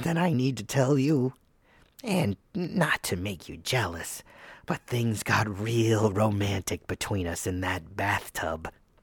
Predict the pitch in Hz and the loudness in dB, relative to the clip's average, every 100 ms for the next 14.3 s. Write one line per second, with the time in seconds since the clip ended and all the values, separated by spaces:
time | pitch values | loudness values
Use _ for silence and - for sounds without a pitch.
0 | _ _ _ _ 165 151 127 95 117 90 | _ _ _ _ 2 4 2 0 -2 -2
1 | 92 120 101 98 - 85 - 123 104 82 | -2 0 0 -4 -8 -4 0 0 0 -4
2 | 80 87 _ - 101 151 120 104 95 - | -10 -14 _ -6 0 2 2 0 -4 -2
3 | 123 98 90 87 92 120 95 92 123 101 | -2 -2 -4 -6 0 0 0 2 2 2
4 | 98 - 156 131 90 87 104 113 101 131 | -2 2 2 2 -2 -2 0 0 2 6
5 | 143 117 - 151 131 95 98 - _ _ | 6 6 4 6 4 2 -6 -10 _ _
6 | _ _ - 135 110 98 85 - - 123 | _ _ -2 0 2 0 -2 -6 -2 0
7 | 110 - 82 - 87 78 80 - - _ | 0 -2 -4 -4 -6 -6 -6 -10 -12 _
8 | _ _ _ _ _ _ - 87 82 - | _ _ _ _ _ _ -2 0 2 -2
9 | - 82 82 - _ _ _ _ _ _ | -2 -8 -8 -14 _ _ _ _ _ _
10 | _ _ _ - 113 113 104 98 - 120 | _ _ _ 2 2 2 -2 -4 2 4
11 | 110 101 98 - 113 101 95 95 - 110 | 6 4 2 2 4 6 4 0 -2 2
12 | 120 123 123 - 123 113 110 113 104 98 | 4 6 4 4 4 4 4 6 6 6
13 | 98 95 110 110 101 113 101 98 95 104 | 0 0 0 0 2 2 2 0 0 2
14 | 107 87 | 2 2